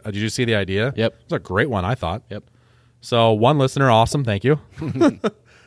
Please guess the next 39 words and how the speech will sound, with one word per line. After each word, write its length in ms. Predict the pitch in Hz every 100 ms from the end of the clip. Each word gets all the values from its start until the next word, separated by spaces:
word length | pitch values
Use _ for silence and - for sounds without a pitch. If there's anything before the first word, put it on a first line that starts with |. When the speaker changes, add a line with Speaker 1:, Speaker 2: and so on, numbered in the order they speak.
| _ -
Speaker 1:
We 100 | 131
know 100 | 151
we 80 |
have 240 | 143 127 110
multiple 720 | 110 117 135 - 131 120 110
of 80 | 104
you 240 | 110 131 -
out 240 | 98 101
there. 160 | 110 120
There's 240 | 107 95
many 240 | 101 113 120
more. 280 | 95 104
So 220 | 113 123 113
yes, 240 | 120 101
please. 500 | - 135 120 110 - _ _ _ _ _
Um, 360 | 104 95 92 90 _ _ -
this 260 | 113 110
is 200 | 120 113
gonna 360 | 104 104 120 123
be 220 | 110 110
a 140 | 104 104 _
gonna. 340 | 101 92 90 87 _ _
This 140 | 147
is 100 | 151
gonna. 420 | 120 131 139 107 90
Speaker 2:
Is 140 | 107
it 100 | 104
gonna? 360 | 98 101 95 90
Speaker 1:
This 220 | 120 147
is 80 | 131
gonna 340 | - 147 165
be 140 | 143 131
a 60 |
tough 260 | 113 127 117
summer 420 | - 127 131 156 - _ _ _
<laughs> 420 | _ _ - _ -
to 100 | 113
get 220 | 113 117
through, 360 | 139 143 147